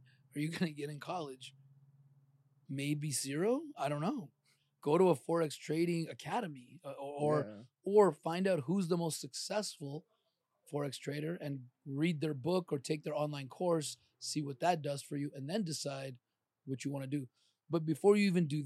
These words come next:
Speaker 1: that, figure out which one you love the most, 'cause that's the one you should spend your valuable time doing. That's the one that's gonna grow faster for you. So
Speaker 2: Right.
Speaker 1: if you're spending,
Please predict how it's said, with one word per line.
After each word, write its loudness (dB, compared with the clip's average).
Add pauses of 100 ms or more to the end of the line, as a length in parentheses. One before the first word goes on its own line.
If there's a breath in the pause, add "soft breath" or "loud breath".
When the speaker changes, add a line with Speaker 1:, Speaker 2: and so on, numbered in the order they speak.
Speaker 1:
that, 0 (680)
figure 0
out -2
which -6
one -2
you -2
love -4
the -8
most, -12
'cause -8
that's -6
the -6
one -6
you -6
should -10
spend -8
your -8
valuable -8
time -12
doing. -12 (100)
That's -4
the 2
one 2
that's -2
gonna -4
grow -6
faster -12
for -12
you. -8
So -6
Speaker 2:
Right. -12
Speaker 1:
if -4
you're -2
spending, 0